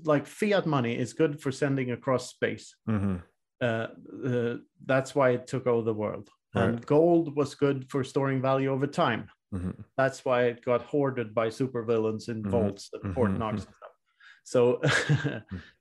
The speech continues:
Speaker 1: uh, but Bitcoin does both. And
Speaker 2: Yeah.
Speaker 1: electricity, electricity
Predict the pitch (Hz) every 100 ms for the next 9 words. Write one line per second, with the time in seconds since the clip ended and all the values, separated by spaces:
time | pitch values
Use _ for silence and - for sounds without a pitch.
0 | _ - 117 110 107 107 _ _ _ _
1 | _ 127 139 170 175 170 147 147 - 135
2 | 117 - _ 147 143 107 - 196 - 202
3 | - 120 107 _ _ _ 151 151 170 196
4 | 190 139 123 123